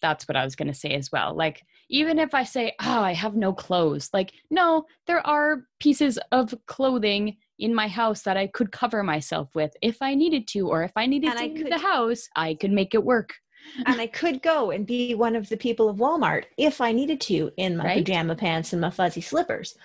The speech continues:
Speaker 1: Yes.
Speaker 2: I, I wouldn't want to,
Speaker 1: Mm-hmm.
Speaker 2: but it would be better than going to Walmart naked.
Speaker 1: True. Mm-hmm.
Speaker 2: Mm-hmm.
Speaker 1: This is a sidebar, but do you wanna know my best,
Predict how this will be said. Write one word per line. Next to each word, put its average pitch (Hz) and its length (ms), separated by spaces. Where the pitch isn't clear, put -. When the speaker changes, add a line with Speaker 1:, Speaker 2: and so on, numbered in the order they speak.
Speaker 1:
Yes. - 400
Speaker 2:
I, - 140
I 175 220
wouldn't 175 500
want 254 300
to, 202 360
Speaker 1:
Mm-hmm. 196 360
Speaker 2:
but 220 160
it 202 120
would 220 160
be 220 120
better 202 300
than 214 140
going 196 220
to 202 120
Walmart 175 460
naked. 185 720
Speaker 1:
True. 190 580
Mm-hmm. 190 280
Speaker 2:
Mm-hmm. 214 260
Speaker 1:
This 185 200
is 170 60
a 147 40
sidebar, 139 600
but 165 120
do 180 80
you 170 40
wanna 175 160
know 175 140
my 165 140
best, 151 500